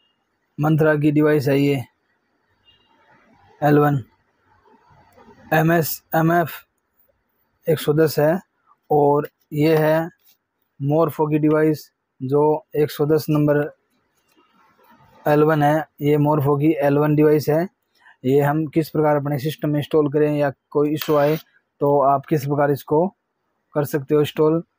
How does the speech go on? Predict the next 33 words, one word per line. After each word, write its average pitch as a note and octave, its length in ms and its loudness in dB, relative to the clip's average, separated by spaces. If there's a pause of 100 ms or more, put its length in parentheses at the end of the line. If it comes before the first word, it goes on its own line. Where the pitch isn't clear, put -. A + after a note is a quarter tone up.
(180)
तो C#3 60 -2
मैं D3 140 -2
आपको D3+ 520 0 (1400)
इसके D3 240 -4
बारे C#3 200 0
में D3 80 -2
आज C#3 140 -2
बता C#3 280 0
रहा D3 120 -2
हूँ। D3+ 240 -4 (340)
तो B2+ 100 -2
आप D3+ 240 0
वीडियो D3 920 -2
में D3 80 2
बने D3 180 0
रहना D#3 360 0 (600)
और C3+ 300 2 (440)
आप C3 220 0
अपना C#3+ 320 2 (240)
मंत्रा D3 400 2
या D3 120 2
मॉर्फो D3 460 0
एल C#3+ 120 0
वन D3+ 220 -2 (200)
किस D#3 120 -6
प्रकार D3 220 -4
install C#3 320 -2
करो C#3+ 240 0 (440)
तो C3 140 0
आप C3+ 200 -2
कर E3+ 440 -4
सकते D3 300 -4
हो। D3+ 280 2